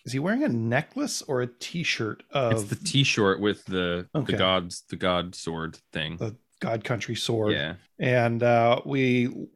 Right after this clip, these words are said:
Speaker 1: we learn that he is probably the person writing this story that we're reading. And there, the,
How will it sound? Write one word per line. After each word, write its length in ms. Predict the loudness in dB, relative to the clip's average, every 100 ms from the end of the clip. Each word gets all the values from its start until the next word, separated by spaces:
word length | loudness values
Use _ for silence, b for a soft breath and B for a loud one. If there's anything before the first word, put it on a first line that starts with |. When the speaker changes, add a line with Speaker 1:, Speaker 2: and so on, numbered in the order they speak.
| -14
Speaker 1:
we 140 | 0 4
learn 240 | 6 6
that 120 | 4 2
he 280 | 0 2
is 280 | 4 2 0
probably 1120 | -8 -16 -8 -2 2 4 4 4 2 4 4
the 100 | 4
person 440 | 0 -2 0 0 0
writing 360 | 2 2 0
this 200 | 0 -2
story 440 | -2 -2 0 0 0
that 100 | 0
we're 140 | 2
reading. 420 | 2 0 0 -4 -8 _
And 600 | -2 0 2 2 0 0
there, 360 | 2 4 4 2
the, 380 | 2 2 2